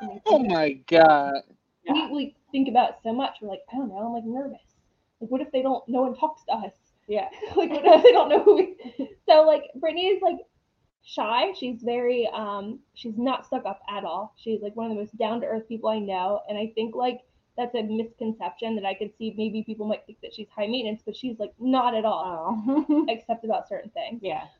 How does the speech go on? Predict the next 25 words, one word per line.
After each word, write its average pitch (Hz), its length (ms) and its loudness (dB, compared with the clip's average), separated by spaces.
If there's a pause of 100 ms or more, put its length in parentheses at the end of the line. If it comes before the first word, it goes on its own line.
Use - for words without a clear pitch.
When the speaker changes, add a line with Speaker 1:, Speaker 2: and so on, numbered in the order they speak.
Speaker 1:
But, 262 240 12
like, 247 160 6
in 277 160 4
general, 277 300 2
as 269 260 0
a 285 140 0
friend, 247 320 -2
she's, 226 300 -6
like, 226 180 -4 (100)
the, 220 200 -6 (420)
I'm 233 180 -4
one 226 120 -2
of 214 60 -4
my 202 80 -4
best - 240 -12
friends. 175 340 -8 (380)
I 214 60 -4
Speaker 3:
Mm-hmm. 214 100 -4
Speaker 1:
mean, 202 200 -6
she's 214 280 -8
just 196 180 -16 (160)
a 214 60 -4
real 196 260 -4
person. 208 600 -12 (160)
So, 165 240 -6